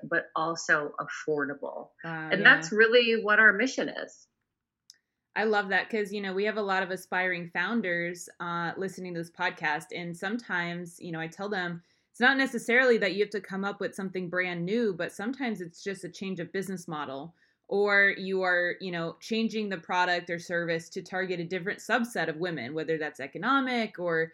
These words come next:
Speaker 2: you know, um, ethnic or, you know, regional, you know?"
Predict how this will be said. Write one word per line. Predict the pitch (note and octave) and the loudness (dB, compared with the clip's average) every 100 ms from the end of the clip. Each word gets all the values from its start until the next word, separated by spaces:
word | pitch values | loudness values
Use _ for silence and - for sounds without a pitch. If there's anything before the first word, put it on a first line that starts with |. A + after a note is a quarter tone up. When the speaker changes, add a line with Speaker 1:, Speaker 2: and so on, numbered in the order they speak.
| _ _ | _ _
Speaker 2:
you | F#3 F3 | -6 -2
know, | E3 D#3+ D3 - | 0 -2 -6 -4
um, | E3 D#3 D#3 - | -4 -4 -6 -2
ethnic | A3 A3+ A#3 A3+ A3 G#3+ - | 0 0 0 0 0 -4 -2
or, | E3+ D#3+ D#3 D3+ D#3 | 0 2 2 0 -2
you | G3+ | -4
know, | E3+ D#3 D3+ - _ D#3 D#3 - | -4 -4 -6 -10 _ -18 -16 -4
regional, | F3 B3+ A3+ A#3 B3 B3 C4+ C#4 | 2 4 4 2 0 2 0 -2
you | A3+ | -2
know?" | A3 A3 D4 | 0 0 -2